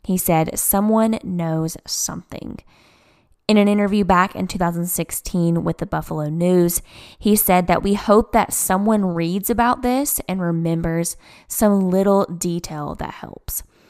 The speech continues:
Maybe they were never interviewed by police and they should have been."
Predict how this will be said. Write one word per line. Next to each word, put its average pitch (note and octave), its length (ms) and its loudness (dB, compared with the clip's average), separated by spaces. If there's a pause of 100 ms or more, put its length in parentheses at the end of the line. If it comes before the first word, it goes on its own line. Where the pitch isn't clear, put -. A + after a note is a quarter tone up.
(260)
Maybe F#3+ 320 6
they F#3+ 120 6
were F3+ 140 4
never E3+ 380 2
interviewed F#3+ 480 0
by D3+ 160 -8
police D#3 500 -6
and D#3 140 -6
they D#3 100 -2
should G3 240 0
have F3+ 140 -2
been." G#2 240 -10